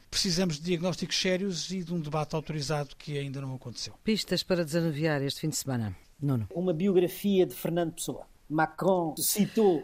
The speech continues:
Speaker 3: Fernando Pessoa como um dos grandes da cultura europeia. Coincidência ou não, foi publicada no final de dois mil e vinte e um, portanto há quinze dias, eh, três semanas, uma monumental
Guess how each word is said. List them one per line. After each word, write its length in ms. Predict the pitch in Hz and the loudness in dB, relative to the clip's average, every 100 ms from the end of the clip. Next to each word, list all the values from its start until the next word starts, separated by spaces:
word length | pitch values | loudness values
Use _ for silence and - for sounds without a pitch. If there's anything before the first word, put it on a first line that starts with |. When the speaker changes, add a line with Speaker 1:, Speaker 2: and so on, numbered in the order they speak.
| - | -4
Speaker 3:
Fernando 380 | - 156 165 160 | -4 2 4 2
Pessoa 340 | - - 208 175 | 0 4 4 6
como 240 | 180 180 | 4 2
um 60 | 190 | 2
dos 160 | 165 | 2
grandes 460 | 151 190 180 139 135 | 4 4 4 0 -2
da 80 | 156 | 0
cultura 340 | 160 151 156 | 0 2 4
europeia. 540 | 170 165 202 214 233 240 - - - | 4 4 4 4 2 -2 -16 -20 2
Coincidência 800 | 220 220 - 175 156 156 - 196 | 6 6 4 4 4 4 4 4
ou 60 | |
não, 420 | 180 190 254 277 233 | 6 4 2 -2 -2
foi 180 | 185 | 0
publicada 880 | 175 180 180 180 202 180 160 139 135 | 0 0 0 2 4 6 4 0 -4
no 140 | 135 139 | -4 -8
final 640 | - 165 165 160 139 135 - - - - - | -4 0 4 4 2 -2 -10 -20 -20 -20 -6
de 140 | 143 | -2
dois 320 | 139 175 165 | 4 4 4
mil 180 | 170 165 | 2 2
e 60 | 151 | 2
vinte 260 | 160 147 | 0 0
e 80 | 202 | 0
um, 60 | 311 | -2
portanto 440 | - - 143 - | -2 -2 -2 -2
há 280 | 123 110 - | -8 -10 -12
quinze 320 | - 139 123 117 | -10 -8 -6 -2
dias, 600 | 185 214 156 131 120 120 | 2 4 2 0 -8 -10
eh, 240 | 120 120 120 | -8 -8 -8
três 220 | 135 135 | -10 -8
semanas, 480 | - 170 226 254 - - - - | 2 4 4 2 -2 -14 -20 -6
uma 180 | 226 220 | 2 4
monumental 920 | 196 208 220 262 220 190 - 202 180 | 4 4 6 4 4 2 2 4 4